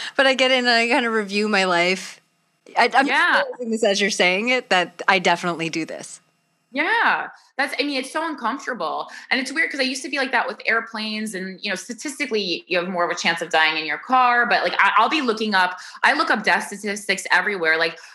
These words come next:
Speaker 2: one time a couple years ago, my ex-boyfriend wanted to go to a gun range 'cause they had just opened, like, the first shooting range in New Jersey. And, like, I'm not, I'm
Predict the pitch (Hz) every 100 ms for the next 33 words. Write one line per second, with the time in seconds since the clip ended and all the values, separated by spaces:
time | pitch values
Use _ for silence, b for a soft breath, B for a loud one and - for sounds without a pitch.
0 | B 185 208 220 220 202 196 202 185 185
1 | 190 185 180 175 165 - 170 170 180 175
2 | 165 165 - 170 160 160 151 175 170 175
3 | 160 165 - 160 165 165 160 - - 170
4 | 160 160 - - 156 175 175 165 165 175
5 | 165 160 156 165 160 156 151 147 190 202
6 | 180 156 147 B B B B 220 226 214
7 | 247 247 233 247 285 - 208 226 220 220